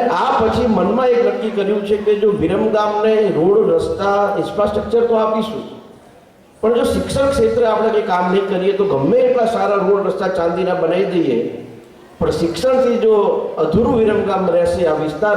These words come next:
રહેશે, તો આપણે આ વિસ્તારને આગળ નહીં લઈ જઈ શકીએ. તો થોડા દિવસ પહેલા દેશના યશસ્વી પ્રધાનમંત્રી નરેન્દ્રભાઈનો જન્મદિવસ હતો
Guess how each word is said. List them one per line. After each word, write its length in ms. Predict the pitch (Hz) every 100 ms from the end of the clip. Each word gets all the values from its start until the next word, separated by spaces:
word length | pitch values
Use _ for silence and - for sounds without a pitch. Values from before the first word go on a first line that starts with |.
| -
રહેશે, 240 | 160 -
તો 140 | 147 190
આપણે 320 | 170 170 196
આ 120 | 196
વિસ્તારને 380 | 147 - 170 170
આગળ 320 | 143 - 165
નહીં 140 | 135 151
લઈ 140 | 120
જઈ 180 | 110 104
શકીએ. 340 | 117 - - - - - - - - - - - - -
તો 100 | 233
થોડા 280 | 233 214 247
દિવસ 260 | 247 254 254
પહેલા 420 | 247 220 240 240 240 - - - - - - - - - - - - - _ -
દેશના 380 | 180 190 240 226
યશસ્વી 400 | - 226 254 220
પ્રધાનમંત્રી 500 | 196 214 226 226 233
નરેન્દ્રભાઈનો 640 | 202 220 240 247 254 247
જન્મદિવસ 540 | 226 240 240 196 165 -
હતો 200 | -